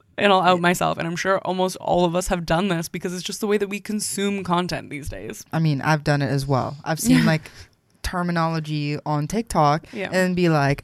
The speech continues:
Speaker 2: "I know what that is now. I know everything about it.
Speaker 1: Yeah.
Speaker 2: I'm gonna use this.
Speaker 1: Mm-hmm.
Speaker 2: This is my new truth."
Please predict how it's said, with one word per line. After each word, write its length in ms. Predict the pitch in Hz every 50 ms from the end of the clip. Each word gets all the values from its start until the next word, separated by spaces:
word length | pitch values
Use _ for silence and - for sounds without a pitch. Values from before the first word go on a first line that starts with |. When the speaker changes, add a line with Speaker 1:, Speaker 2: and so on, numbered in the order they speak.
| - -
Speaker 2:
"I 200 | - 165 180 180
know 140 | 180 170 170
what 160 | 165 165 160 -
that 160 | 170 170 185
is 180 | 208 226 214
now. 400 | 196 180 160 160 160 160 160 180 - -
I 120 | 160 160
know 140 | 160 156 160
everything 400 | 165 170 151 170 165 180 175 170
about 320 | 165 160 185 208 220 202
it. 240 | 175 160 160 156 -
Speaker 1:
Yeah. 240 | - 339 339 247 214
Speaker 2:
I'm 160 | - 170 175 175
gonna 160 | 175 175 170
use 440 | 170 160 170 190 214 233 226 196 165
this. 420 | 151 156 151 151 151 156 156 - - - -
Speaker 1:
Mm-hmm. 120 | 226 220
Speaker 2:
This 220 | 220 190 196 196 202
is 120 | 190 175
my 100 | 175 165
new 160 | 165 170 175
truth." 560 | 160 - - 180 170 151 139 143 - - -